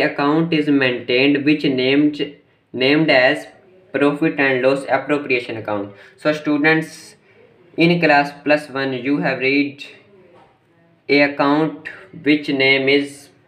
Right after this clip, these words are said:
profit and loss account, लेकिन इस क्लास प्लस टू में आपको profit and loss की बजाय पार्टनरशिप में profit and loss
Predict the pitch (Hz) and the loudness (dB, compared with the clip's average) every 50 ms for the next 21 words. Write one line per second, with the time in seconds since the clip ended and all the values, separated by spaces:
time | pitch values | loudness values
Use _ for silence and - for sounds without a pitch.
0 | _ _ _ _ - - 135 139 139 143 143 143 - - 180 165 165 170 - - | _ _ _ _ -4 -2 2 2 2 2 0 -2 -6 -2 -2 -2 -2 -2 -8 -20
1 | - - _ _ _ _ _ _ _ _ _ _ _ _ _ _ - 113 120 123 | -20 -20 _ _ _ _ _ _ _ _ _ _ _ _ _ _ -10 -6 -4 -2
2 | 123 123 127 131 123 - - - - - _ _ - - - - - - - _ | -2 -2 -4 -4 -8 -10 -18 -20 -20 -20 _ _ -20 -20 -20 -20 -20 -20 -20 _
3 | - - 117 120 123 127 127 131 143 143 139 - - - 107 110 - 107 101 95 | -14 -10 -6 -4 -2 0 2 2 0 0 -4 -10 -12 -14 -12 -6 -6 -4 -4 -4
4 | 90 95 - - - - _ _ _ _ _ _ _ _ _ _ _ _ _ _ | -8 -12 -16 -20 -20 -20 _ _ _ _ _ _ _ _ _ _ _ _ _ _
5 | _ _ _ _ _ _ _ _ _ _ _ _ _ _ _ _ _ _ _ _ | _ _ _ _ _ _ _ _ _ _ _ _ _ _ _ _ _ _ _ _
6 | - - _ _ _ _ - _ _ _ _ _ _ _ _ _ _ _ _ _ | -20 -20 _ _ _ _ -20 _ _ _ _ _ _ _ _ _ _ _ _ _
7 | - 110 120 123 120 117 - - 101 90 - - - - _ _ - - - 117 | -8 -6 -2 -2 -2 -2 -4 -6 -8 -8 -8 -12 -16 -20 _ _ -20 -20 -14 -4
8 | 123 143 156 156 - - - - 135 131 127 131 131 - - - 147 147 151 - | 0 0 0 0 -2 -8 -6 -4 0 2 2 2 0 -2 -6 -4 -4 -4 -4 -4
9 | - - 160 156 147 135 123 120 120 123 - - - 107 113 113 - - - - | -4 -4 -2 0 0 0 0 -2 -4 -6 -8 -10 -6 -2 -2 -2 -2 -4 -4 -4
10 | 127 - - - 131 131 139 147 151 160 156 151 143 139 135 131 127 127 131 127 | -4 -4 -2 -2 -2 -2 0 -2 -2 -4 0 0 0 2 2 0 0 0 -2 -2
11 | - - 135 117 117 107 110 113 107 113 127 139 - - - - _ _ _ _ | -4 -6 -6 -4 -4 -4 0 2 2 2 2 -2 -6 -10 -20 -20 _ _ _ _
12 | _ _ - 131 127 131 135 151 156 151 - - 170 156 - 139 127 123 123 131 | _ _ 0 2 2 2 2 0 -2 -4 -4 -6 -8 -8 -6 -8 -6 -6 -4 -4
13 | 143 139 - - - 139 139 143 147 160 160 147 151 143 139 135 131 135 135 131 | -4 -6 -8 -4 -2 0 0 0 0 0 0 0 2 0 2 2 0 0 -2 -2
14 | 135 | -4